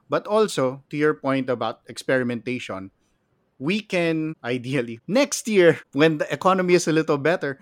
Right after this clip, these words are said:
we can pool resources and we can do bigger experiments than are available for, for smaller creators. And that, that excites me. A-, ako kasi, the,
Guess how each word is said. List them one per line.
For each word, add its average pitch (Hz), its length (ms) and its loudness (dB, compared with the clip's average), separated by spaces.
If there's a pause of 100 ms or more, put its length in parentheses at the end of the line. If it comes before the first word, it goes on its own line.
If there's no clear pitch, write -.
(220)
we 139 140 -2
can 180 220 0
pool 165 340 0
resources 139 760 -4
and 135 220 -2
we 143 80 -2
can 147 460 -4
do 147 280 0
bigger 151 440 2
experiments 120 720 -4
than 139 140 0
are 123 360 -2
available 113 520 -6
for, 107 580 -10 (120)
for 107 140 -14
smaller 101 340 -12
creators. 95 720 -18 (420)
And 117 100 -8
that, 113 260 -6
that 127 240 -4
excites 107 500 -14
me. 113 180 -14
A-, 127 140 -12 (140)
ako 165 140 -8
kasi, 160 320 -2
the, 120 360 -2